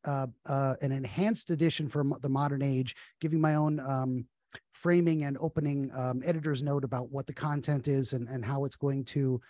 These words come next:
um, to, to, to relate to the, to the, to the broader topic. Um, I'm working on book seventeen. I've got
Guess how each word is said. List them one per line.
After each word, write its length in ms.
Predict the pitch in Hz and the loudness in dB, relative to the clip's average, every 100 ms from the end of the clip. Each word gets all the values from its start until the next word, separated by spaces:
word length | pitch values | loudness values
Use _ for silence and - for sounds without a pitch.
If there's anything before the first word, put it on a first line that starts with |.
| - _ _ - | -20 _ _ -8
um, 380 | 131 131 127 - 170 151 | -2 -2 -2 -4 -6 -6
to, 100 | 135 139 - | -10 -14 -4
to, 140 | 170 143 | -2 -2
to 160 | 123 147 | 0 0
relate 360 | 139 151 151 - | 2 0 -2 -4
to 120 | 143 | -4
the, 140 | 127 | -4
to 120 | 117 135 | -6 -8
the, 60 | 123 | -4
to 120 | 147 | -2
the 100 | 127 | -2
broader 280 | 131 113 107 | -2 -2 0
topic. 420 | 160 156 156 - - - - _ 170 | 0 2 0 -6 -20 -20 -20 _ 4
Um, 440 | 165 165 151 139 - | 6 6 4 -2 -2
I'm 80 | |
working 220 | 165 196 196 | 0 6 6
on 80 | |
book 140 | 175 - | 6 4
seventeen. 600 | 196 180 180 185 175 170 | 4 6 4 4 4 2
I've 240 | 143 139 - | 0 -2 0
got 340 | 151 143 143 | 2 4 2